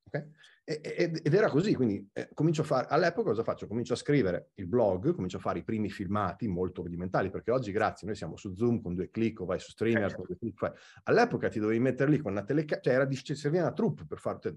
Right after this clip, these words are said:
Speaker 1: ta-, era veramente complesso rispetto a quello che è oggi, no? Con YouTube, che era solo agli albori, era un accrocchio molto difficile da far girare, insomma, è-, è-, era complicato. Quindi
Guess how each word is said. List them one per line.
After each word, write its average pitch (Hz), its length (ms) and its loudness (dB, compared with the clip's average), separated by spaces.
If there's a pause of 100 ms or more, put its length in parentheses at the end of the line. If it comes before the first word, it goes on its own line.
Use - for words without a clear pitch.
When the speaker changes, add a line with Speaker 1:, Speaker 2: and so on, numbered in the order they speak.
Speaker 1:
ta-, - 180 -6
era 135 320 2
veramente 123 400 0
complesso 104 560 -2
rispetto - 320 -8
a 82 60 -12
quello 92 320 -4 (240)
che 104 100 -4
è 104 40 4
oggi, 78 300 0
no? 104 140 0
Con 90 160 -6
YouTube, 98 580 2
che 95 100 -4
era 87 200 -2
solo 95 220 -4
agli 87 100 -4
albori, 104 460 4
era 95 140 2
un 90 80 -4
accrocchio 98 480 -4
molto 90 260 -8
difficile 92 500 -6
da 90 80 -2
far 90 200 -6
girare, 120 260 -2
insomma, 151 240 -4
è-, 76 360 -6
è-, 151 240 -4
era 131 160 0
complicato. 127 520 -4
Quindi 180 200 0